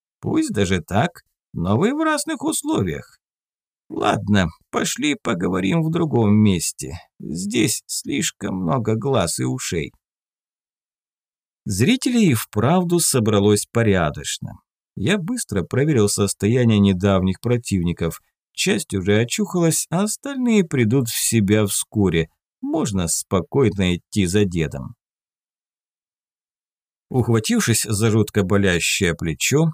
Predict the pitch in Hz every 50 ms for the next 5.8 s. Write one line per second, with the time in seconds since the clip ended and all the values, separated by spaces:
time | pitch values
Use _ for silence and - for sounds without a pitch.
0 | - _ - 180 180 - 107 98 92 90 82 - - - 107 107 - - - 85
1 | 80 - - - - - _ _ _ _ _ _ _ - 101 92 123 208 226 135
2 | 104 95 - 104 95 - _ - 139 147 147 185 180 147 131 113 107 127 143 135
3 | 117 123 117 110 107 _ 143 170 190 202 147 104 104 104 101 95 90 85 - _
4 | _ _ _ _ _ 92 95 98 90 - - - 170 170 160 147 139 131 131 151
5 | - - 202 202 165 123 113 113 107 101 92 - - 104 95